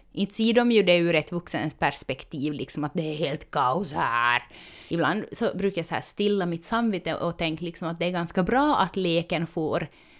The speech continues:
vet du, fortsätt nästa dag. Och liksom att de får utveckla sin lek och till och med kanske ibland i flera dagar.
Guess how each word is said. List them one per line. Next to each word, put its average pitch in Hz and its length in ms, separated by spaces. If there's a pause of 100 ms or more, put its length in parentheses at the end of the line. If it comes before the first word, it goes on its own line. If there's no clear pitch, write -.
(280)
vet 170 180
du, 165 60
fortsätt - 800
nästa - 360
dag. 196 320 (240)
Och 180 140
liksom 170 240
att 165 120
de 151 140
får 160 180
utveckla 208 440
sin 160 260
lek - 480
och 165 220 (180)
till 190 160
och 180 80
med 226 320
kanske 185 260
ibland 175 420
i 208 100
flera 185 360
dagar. 269 440